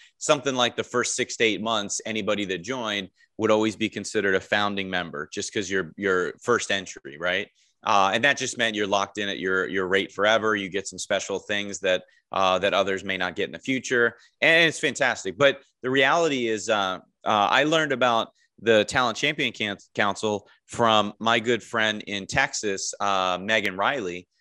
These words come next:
who is, uh, who she was actually on Shark Tank, uh, more than a decade ago. And she, uh, got a deal from Mark Cuban, her and her sister, for her, um, franchise business, Tippy Toes. Uh, true story. Episode, uh, I think it's episode one, season two. Literally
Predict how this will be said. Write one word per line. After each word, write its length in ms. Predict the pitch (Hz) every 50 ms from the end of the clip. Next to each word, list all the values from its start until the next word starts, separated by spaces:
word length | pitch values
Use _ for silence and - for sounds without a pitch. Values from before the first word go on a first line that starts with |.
| _ _ _
who 320 | - 120 110 107 104 104 -
is, 380 | - 107 107 104 101 98 - 107
uh, 180 | 104 98 95
who 160 | 98 123 131 120
she 140 | - -
was 100 | 139 117
actually 300 | 156 151 143 - - 127
on 80 | 104 95
Shark 300 | - - 143 170 - -
Tank, 260 | - 92 85 78 _ - -
uh, 160 | 101 95 92
more 120 | 98 107
than 140 | 107 98 98
a 60 | 98
decade 360 | 87 123 139 143 - 95 90 87
ago. 360 | 85 90 87 78 82 90 - -
And 140 | 98 92
she, 300 | - - 113 110 110 107
uh, 80 | 101 98
got 220 | 92 110 107 104
a 40 | 104
deal 220 | 98 107 113 117 113
from 220 | - - 104 101
Mark 220 | 107 107 95 -
Cuban, 360 | - 127 135 131 143 143 139 131 _ _ _ _
her 160 | - 117 117 113
and 80 | 104
her 80 | 104 95
sister, 440 | - - 123 120 - - 131 127 117
for 220 | - 117 107 101
her, 220 | 104 101 98 95
um, 240 | 95 95 92 92 90 - -
franchise 420 | 117 117 113 - - 110 101 87
business, 340 | 101 107 104 92 95 90 -
Tippy 280 | - 127 117 135 131 -
Toes. 400 | - 143 143 151 151 147 - - _ _ _ _ _ -
Uh, 320 | 101 101 101 95 92 92
true 200 | 87 - - 143
story. 380 | 135 - - 147 139 107 87 85
Episode, 560 | 101 - - 107 - - 120 113 110 107 101
uh, 140 | 104 101 95
I 60 | 87 101
think 160 | - 123 113
it's 100 | 104 -
episode 420 | 101 - 117 - - 127 113 95
one, 300 | 90 101 117 117 107 101
season 400 | 98 - 117 113 101 107 101 90 -
two. 360 | - - 131 180 - - - _ _ _ _ - 95
Literally 680 | 101 107 127 143 143 127 113 107 101 101 104 101 -